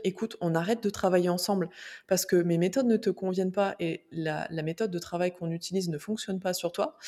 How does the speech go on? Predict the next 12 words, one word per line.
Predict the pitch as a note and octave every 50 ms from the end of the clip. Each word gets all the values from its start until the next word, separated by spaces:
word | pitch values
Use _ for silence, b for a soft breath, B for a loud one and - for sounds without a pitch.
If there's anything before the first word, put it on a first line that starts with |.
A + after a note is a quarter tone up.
| B B B B B B B B _ - -
C'est, | - - G#3 G3 F#3 F#3+
c'est | - - G3+
signe | G3 - - C4 C4
que | C4 A#3+
c'est | G#3 - G3 F#3
quelqu'un | G3 F#3 F#3 F#3 G3+ G3+
de | G3 F#3
compétent. | F3+ - F#3 F#3 F#3 F#3+ F#3+ F3+ F3 F3 B B B B B B B B
Parce | F#3+ F3+ F#3
que | - G3+ - - - - - -
si | - - - - - B3 A#3+
la, | A#3 A3 G#3